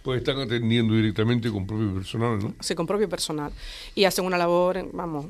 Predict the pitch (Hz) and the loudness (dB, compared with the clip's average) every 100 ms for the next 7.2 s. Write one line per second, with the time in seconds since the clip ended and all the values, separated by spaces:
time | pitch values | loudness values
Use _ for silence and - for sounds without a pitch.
0 | - 180 165 156 156 175 170 165 190 - | -8 -6 -4 -4 -6 -8 -8 -2 0 0
1 | 185 190 175 165 185 202 196 180 165 175 | 0 0 -2 0 2 2 2 2 2 2
2 | 175 180 185 196 185 - 180 175 180 180 | 4 4 2 2 0 2 -2 0 -2 -2
3 | 185 190 196 208 175 180 170 175 165 - | -2 0 2 2 0 0 -2 0 -2 -2
4 | 165 - 170 175 175 175 165 175 175 170 | -6 -4 -2 2 2 0 -2 -2 -2 -2
5 | 165 165 170 185 185 170 165 160 170 165 | -2 0 2 2 2 0 0 -2 -2 -2
6 | 175 165 - 175 180 165 156 156 - 185 | -2 -2 -2 2 2 2 0 -4 -4 -4
7 | - | -2